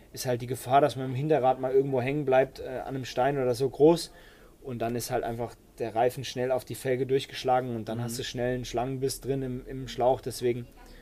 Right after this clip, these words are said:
Speaker 2: Ich glaube, es ist im Renn-, ähm, im Mountainbike-Bereich eben inzwischen eigentlich Standard, ne? Also es, ein paar Räder, vielleicht auch günstigere, werden nochmal mit Schlauch ausgeliefert, aber wenn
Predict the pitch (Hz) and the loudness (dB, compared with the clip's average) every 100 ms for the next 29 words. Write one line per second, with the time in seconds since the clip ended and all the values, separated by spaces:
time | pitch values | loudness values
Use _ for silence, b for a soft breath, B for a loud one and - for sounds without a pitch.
0 | B - 131 135 131 113 127 135 127 113 | B -6 -4 -2 -2 -4 -4 -4 -4 -4
1 | 110 107 101 123 131 113 - 104 107 110 | -4 -6 -4 -4 -4 -4 -4 -4 -4 -4
2 | 107 104 98 110 107 98 92 98 - 95 | -8 -8 -12 -14 -14 -14 -14 -16 -14 -12
3 | 98 87 98 98 98 95 - B B B | -12 -14 -12 -10 -10 -12 -16 B B B
4 | B B - 104 117 113 113 107 95 - | B B -20 -8 -4 -2 -2 -2 -4 -12
5 | - 113 - 107 104 120 110 127 110 104 | -20 -20 -8 -8 -4 -6 -4 -2 -2 -2
6 | 104 104 104 101 98 107 104 - 110 - | -4 -6 -8 -8 -8 -8 -8 -6 -10 -10
7 | 98 107 110 98 98 98 95 98 98 95 | -10 -10 -8 -6 -4 -4 -4 -6 -6 -6
8 | 92 | -8